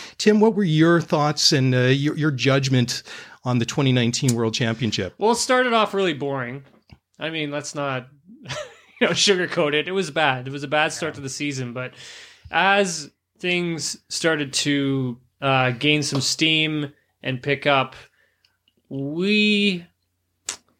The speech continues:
Speaker 2: we got to witness, I think, one of the teasers, I would say, heading into what twenty twenty could look like. Because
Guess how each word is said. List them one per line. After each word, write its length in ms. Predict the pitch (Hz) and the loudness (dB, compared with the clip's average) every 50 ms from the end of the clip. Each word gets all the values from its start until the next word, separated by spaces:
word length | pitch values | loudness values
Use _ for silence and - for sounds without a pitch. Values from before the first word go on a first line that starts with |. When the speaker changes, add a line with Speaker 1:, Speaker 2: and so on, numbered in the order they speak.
| _ _ | _ _
Speaker 2:
we 80 | - 220 | -8 -2
got 140 | 311 320 311 | -2 0 2
to 60 | 277 | 2
witness, 420 | 196 156 175 196 196 190 175 - - | 2 4 2 2 2 2 0 0 0
I 60 | 170 | 0
think, 200 | - 170 151 131 | 0 0 -4 -2
one 180 | 139 151 156 160 | -2 -2 -2 0
of 200 | 156 139 127 123 | -2 -2 -2 0
the 720 | 135 143 139 135 131 131 127 123 120 120 120 117 110 110 _ _ _ _ _ _ _ _ _ _ _ _ _ _ _ _ _ _ _ _ _ _ _ _ _ _ - | 2 2 2 2 2 2 0 0 0 -2 -2 -4 -6 -10 _ _ _ _ _ _ _ _ _ _ _ _ _ _ _ _ _ _ _ _ _ _ _ _ _ _ -6
teasers, 840 | - - 220 226 226 190 156 156 135 131 131 120 113 - - - - - - | -2 2 4 4 4 4 4 2 2 2 0 0 -2 -2 -2 -2 -6 -8 -2
I 160 | 135 143 151 | 0 2 4
would 160 | 147 143 123 | 4 2 2
say, 380 | - - 147 131 127 123 123 120 | 2 2 4 4 4 4 2 0
heading 320 | 123 156 151 151 147 143 | 2 2 2 2 2 2
into 300 | 143 139 135 131 135 127 _ _ _ | 0 0 -2 -4 -8 -10 _ _ _
what 280 | - 156 151 139 - - | -6 -4 -4 -2 -2 -4
twenty 260 | - 170 151 139 135 | -6 -4 -4 -4 -4
twenty 300 | 131 - 151 139 135 127 | -6 -4 -4 -2 -2 -4
could 160 | 131 - 135 | -4 -4 -4
look 220 | 127 131 127 131 - | -2 -2 -4 -4 -8
like. 320 | 123 - - - - _ _ _ _ _ _ _ _ _ _ _ _ _ _ | -14 -14 -16 -20 -20 _ _ _ _ _ _ _ _ _ _ _ _ _ _
Because 880 | - 147 143 - 156 143 135 135 131 131 127 123 117 - - - - | -10 -8 -4 0 2 2 4 4 2 0 -2 -2 -4 -4 -6 -8 -8